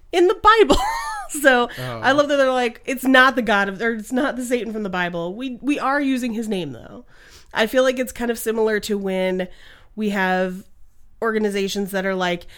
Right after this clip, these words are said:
Speaker 1: "Yeah, so, um, we're not Christian, Christians are devils, but we're gonna quote their Bible." I felt like it was a little of the same thing, where it was like, pick one. Either, either you don't believe it at all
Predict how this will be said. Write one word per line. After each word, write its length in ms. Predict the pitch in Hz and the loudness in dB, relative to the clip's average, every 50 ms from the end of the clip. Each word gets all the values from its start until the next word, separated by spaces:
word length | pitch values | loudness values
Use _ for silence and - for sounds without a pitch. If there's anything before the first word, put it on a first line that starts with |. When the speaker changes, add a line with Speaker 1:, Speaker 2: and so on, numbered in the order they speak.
| - - - - | -20 -20 -14 -10
Speaker 1:
"Yeah, 520 | 220 226 247 262 247 220 190 160 131 - | -4 0 2 2 4 4 2 2 0 -2
so, 540 | - - - - 240 233 226 214 208 208 - 214 | -6 -6 -2 0 2 2 4 2 2 0 0 0
um, 720 | 214 208 202 196 190 185 180 180 180 202 247 247 220 202 | 0 2 2 2 2 0 0 -2 -4 -4 -6 -6 -6 -2
we're 160 | 214 220 214 | 0 2 2
not 340 | 208 214 208 196 208 220 - | 2 2 0 0 -2 -2 -4
Christian, 680 | - - 262 247 240 - - 269 262 269 277 269 262 | -6 -4 -4 -4 -4 -6 -6 -4 -4 -2 -2 -4 -6
Christians 540 | - - - 233 214 - - 226 220 208 214 | -8 -8 -6 -6 -6 -6 -6 -6 -6 -4 -4
are 80 | 208 202 | -4 -4
devils, 500 | 190 202 185 190 190 214 226 233 233 220 | -2 -2 -2 -2 -2 -2 -2 -2 -4 -4
but 160 | 190 220 196 | -4 -4 -4
we're 100 | 208 214 | -4 -4
gonna 180 | 185 214 208 208 | -4 -4 -4 -4
quote 320 | 208 - 233 208 202 196 | -4 -2 -2 -2 -2 -4
their 140 | 220 214 214 | -4 -4 -4
Bible." 320 | 190 190 185 196 208 220 | -2 -2 -2 -2 -2 -4
I 100 | - 233 | -4 -4
felt 200 | 226 226 277 269 | -4 -2 0 2
like 120 | 277 277 294 | 2 2 2
it 100 | - - | 4 4
was 140 | 311 262 302 | 4 4 4
a 40 | |
little 300 | 277 254 247 247 247 240 | 2 0 0 2 2 0
of 120 | 226 214 190 | -2 -4 -6
the 80 | 202 | -8
same 340 | 185 - 185 180 175 175 180 | -8 -8 -8 -8 -6 -8 -8
thing, 440 | - 214 208 - 214 208 196 202 - - - - - - - - | -6 -6 -2 -2 -2 -2 -2 -4 -8 -10 -14 -16 -16 -16 -14 -10
where 160 | - 214 214 196 | -6 -4 -4 -2
it 40 | 190 | -4
was 120 | 208 208 | -4 -4
like, 240 | 208 196 196 - - - - - - - - - | -2 -4 -4 -4 -8 -18 -20 -20 -20 -20 -14 -6
pick 240 | - 392 392 - - | -4 -4 -4 -4 -4
one. 460 | 196 175 147 143 147 170 185 226 - - - | -4 -4 -4 -4 -6 -8 -10 -10 -14 -16 -10
Either, 400 | - 254 254 269 269 269 269 - | -8 -6 -4 -2 -2 -2 -4 -6
either 300 | - - 285 302 294 302 | -6 -2 -2 0 2 2
you 140 | 285 262 254 | 2 2 0
don't 280 | 220 196 269 269 302 294 | 0 0 -2 -2 -2 -4
believe 300 | 320 302 330 339 311 330 | -2 0 0 0 0 0
it 100 | 339 311 | -2 -2
at 80 | 294 | -2
all 420 | 233 180 160 151 156 160 170 190 | 0 0 0 -2 -2 -4 -6 -8